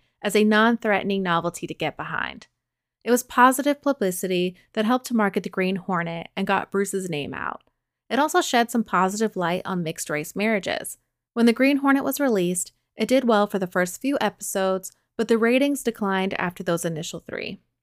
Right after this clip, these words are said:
For Bruce, though, it was all positive, as his character was favored by critics and children. He became the most famous martial artist and would have profiles in Black Belt magazine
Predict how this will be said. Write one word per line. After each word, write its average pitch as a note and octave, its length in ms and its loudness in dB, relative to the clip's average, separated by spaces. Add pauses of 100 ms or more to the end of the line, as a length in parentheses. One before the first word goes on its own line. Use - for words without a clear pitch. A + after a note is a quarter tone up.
(380)
For A3+ 140 0
Bruce, C#4+ 320 2
though, D#3 320 2
it G#3 80 0
was G#3 180 2
all C4 200 6
positive, G#3 680 2
as F#3+ 160 0
his A3 120 -2
character A#3+ 440 2
was D4+ 180 0
favored A3 340 2
by A#3 120 4
critics F3+ 540 -2
and A3 180 4
children. - 560 -4 (400)
He B3 80 4
became B3+ 360 8
the A#3+ 100 4
most G#3 280 2
famous A3+ 380 4
martial G#3+ 380 4
artist E3 560 -2
and G3 100 0
would G#3 80 2
have G#3+ 240 -2
profiles A#3 560 0
in F#3 80 -4
Black F3+ 320 -4
Belt G#3+ 180 0
magazine F#3 680 -2